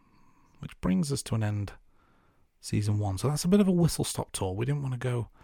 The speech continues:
too in-depth 'cause there's twelve episodes, obviously a lot to go through. But a very, very good season nonetheless.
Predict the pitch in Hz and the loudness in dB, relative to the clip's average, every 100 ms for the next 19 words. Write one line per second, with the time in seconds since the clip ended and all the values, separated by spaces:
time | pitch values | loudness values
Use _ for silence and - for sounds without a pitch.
0 | - - _ - - 156 143 - 104 98 | -20 -20 _ -10 2 4 4 2 -2 0
1 | 98 104 - 101 101 - 110 104 98 - | -4 -6 -10 -8 -8 -4 -4 -4 -6 -8
2 | 104 104 104 101 101 101 110 - 101 95 | -6 -4 -4 -6 -6 -6 -8 -10 -8 -6
3 | 98 - 95 - - - - - - - | -8 -8 -10 -10 -20 -20 -20 -20 -18 -2
4 | 113 - - 117 117 110 104 95 117 170 | -2 -2 -6 -2 0 0 -2 -2 2 2
5 | 180 156 110 123 117 107 107 104 - - | 4 2 2 0 0 0 0 0 -2 -18
6 | - - _ - - - 113 104 101 98 | -20 -20 _ -20 -14 -2 0 0 0 -2
7 | 101 104 95 98 98 92 95 - - - | -4 -4 -2 -2 -4 -6 -10 -14 -16 -16